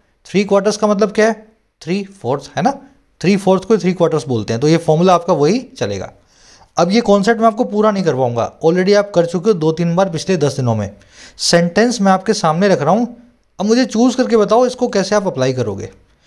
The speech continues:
और वर्ब आप कौन सी देने वाले हो वन क्वार्टर्स को। सेंटेंस को सही करें,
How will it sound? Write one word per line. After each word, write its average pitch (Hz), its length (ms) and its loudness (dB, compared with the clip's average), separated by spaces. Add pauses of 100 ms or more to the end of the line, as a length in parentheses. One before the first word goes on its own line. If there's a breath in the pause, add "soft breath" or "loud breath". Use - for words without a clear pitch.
(280 soft breath)
और 196 200 2
वर्ब 165 560 2
आप 147 220 -2
कौन 156 240 -2
सी 175 160 -2
देने 147 220 0
वाले 135 240 0
हो 165 80 6
वन 170 440 2
क्वार्टर्स 110 640 -6
को। - 160 -20 (800)
सेंटेंस 156 440 0
को 208 100 2
सही 196 260 0
करें, 208 380 2